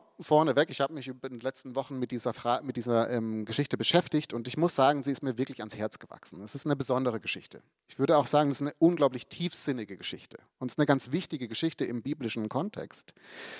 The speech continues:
Aber ich glaube, wir werden diese Bedeutung und die Tiefe dieser Geschichte nur richtig verstehen, wenn wir die Geschichte jetzt in ihrem Kontext lesen.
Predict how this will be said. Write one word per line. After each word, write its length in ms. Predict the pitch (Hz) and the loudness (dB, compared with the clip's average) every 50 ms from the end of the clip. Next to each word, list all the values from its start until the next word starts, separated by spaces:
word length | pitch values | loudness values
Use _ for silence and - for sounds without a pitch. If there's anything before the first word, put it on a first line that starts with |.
| - - - - - | -16 -16 -18 -4 -2
Aber 180 | - 131 143 | 2 4 6
ich 120 | 147 143 - | 4 8 10
glaube, 260 | 151 156 190 214 185 | 10 12 12 12 10
wir 120 | 165 151 | 10 8
werden 260 | 135 147 175 185 170 160 | 8 6 6 4 2 0
diese 360 | 165 160 - 151 147 143 127 | 0 0 4 6 6 6 6
Bedeutung 640 | 113 - - - 139 131 170 226 220 - 143 135 | 4 0 4 8 10 10 10 10 8 6 4 2
und 100 | 131 120 | 0 -2
die 80 | 113 107 | -6 -8
Tiefe 340 | - - 185 214 - - 156 | -8 -6 -6 -4 -2 -2 0
dieser 220 | 151 135 131 123 | 2 2 2 2
Geschichte 380 | 117 123 - 190 190 - 151 135 | 2 0 -2 -2 0 0 2 4
nur 320 | 143 165 214 226 180 131 | 6 6 6 6 6 4
richtig 260 | 190 180 - - 165 | 0 0 0 -4 -2
verstehen, 480 | - 165 135 - - 147 160 165 151 139 | -2 -2 -2 0 0 0 0 0 0 0
wenn 200 | 139 135 147 147 | 0 -2 -2 -2
wir 260 | 147 147 151 147 - - _ - | 0 0 0 0 -2 -6 _ -16
die 80 | 131 | -12
Geschichte 420 | 120 127 - - 190 196 - - 151 | -8 -6 -4 -4 -4 -4 -4 -6 -6
jetzt 220 | 139 139 - - | -6 -6 -6 -8
in 80 | 139 147 | -10 -10
ihrem 260 | 151 131 - 123 113 | -8 -8 -6 -6 -2
Kontext 540 | - - 147 151 - - 120 - - - 95 | 2 2 2 4 2 0 -4 -6 -8 -10 -12
lesen. 260 | 85 - - - | -12 -12 -12 -14